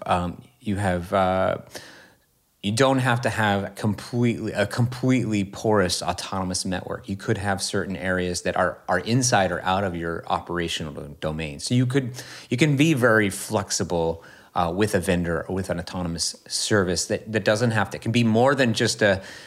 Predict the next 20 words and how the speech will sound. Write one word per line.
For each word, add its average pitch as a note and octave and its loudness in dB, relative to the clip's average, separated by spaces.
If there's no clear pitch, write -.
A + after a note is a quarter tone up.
a, F#2+ 4
a F#2 0
fixed - 0
route G#2+ 0
circulator, C#3+ 2
but G#2+ 0
it G#2 -2
can G2+ -2
be A2+ 2
a G#2 0
really G#2 0
integrated F#2 -2
part E2+ 0
of E2+ -4
your E2+ -4
transportation E2 -6
network E2+ -4
in F2 -8
urban E2 -6
centers. F#2+ -2